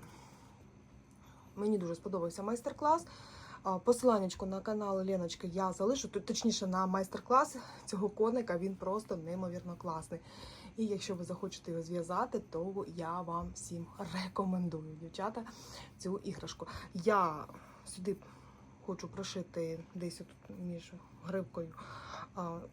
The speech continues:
кріплення для брелочка, і це буде подаруночок людині у вигляді брелочка. Ось так. <clears throat> Так, ну що ж, зі све-, светром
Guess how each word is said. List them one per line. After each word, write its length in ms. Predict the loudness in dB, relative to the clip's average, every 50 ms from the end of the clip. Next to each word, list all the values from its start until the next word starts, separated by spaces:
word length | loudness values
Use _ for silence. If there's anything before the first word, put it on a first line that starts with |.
| -16 -20 -20 -20 -20 -20 -20 -18 -6
кріплення 520 | 0 0 0 2 2 0 0 0 0 0 -2
для 340 | -2 -2 0 2 2 2
брелочка, 640 | 2 2 2 2 2 0 -2 -4 -2 0 0 0 0 0
і 180 | -2 -2 -2
це 200 | -2 -2 -2 -2
буде 200 | -2 -2 -2 -4
подаруночок 800 | -4 -2 -4 -4 -4 -4 -4 -4 -4 -4 -6 -6 -8 -10 -10 -12 -16 -18 -20 -20 -20 -20 -20 -20 -18 -12 -10
людині 420 | -8 -6 -4 -4 -2 -2 -2 -4 -4 -6 -14 -20 -18 -18 -16 -12
у 40 | -8
вигляді 300 | -8 -4 -4 -4 -4 -4
брелочка. 440 | -4 -4 -6 -6 -6 -8 -10 -12 -14 -14 -16 -16 -14 -12 -12 -10 -12 -10 -6
Ось 180 | -4 -4 -2 -2
так. 240 | 0 0 0 -2 -2 -8 -18 -20 -20 -20 -20 -20 -20 -20 -4 0
<clears throat> 320 | 4 6 6 6 4 4 6
Так, 240 | 6 6 6 2 -2
ну 140 | -2 -2 -2
що 120 | -2 -2
ж, 160 | -4 -6 -6 -6
зі 80 | -6 -6
све-, 260 | -2 -2 -2 -2 -2
светром 500 | -2 -2 0 0 0 0 -2 -4 -4